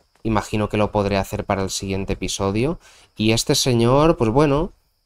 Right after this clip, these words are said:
ahí le tenemos, eh, recogiendo. No sé, es que hace la animación de recoger, pero no hay nada. A ver, ahí sí. Ahí sí que está pillando bayas.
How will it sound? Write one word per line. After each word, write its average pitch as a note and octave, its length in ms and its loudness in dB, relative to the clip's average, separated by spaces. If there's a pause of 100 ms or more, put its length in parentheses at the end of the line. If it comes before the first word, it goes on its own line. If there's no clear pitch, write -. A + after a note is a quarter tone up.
(160)
ahí B2+ 160 4
le D#3+ 100 4
tenemos, G#2+ 600 2
eh, F#2+ 200 2 (160)
recogiendo. G#2 1300 0 (800)
No B2 100 -2
sé, - 240 0
es - 100 -4
que F#3 120 2
hace F3+ 180 2
la F3 60 4
animación D3+ 460 0
de D#3 100 0
recoger, C3+ 720 0 (960)
pero G#2+ 220 4
no A2 100 4
hay C#3+ 120 4
nada. C#3 440 0 (1200)
A G2+ 80 0
ver, D#3+ 320 2
ahí A#2+ 420 8
sí. G2 320 0 (300)
Ahí A#2+ 160 2
sí F#3+ 120 -2
que - 80 -2
está C3+ 220 -2
pillando F#2+ 920 0 (1000)
bayas. F#2+ 800 2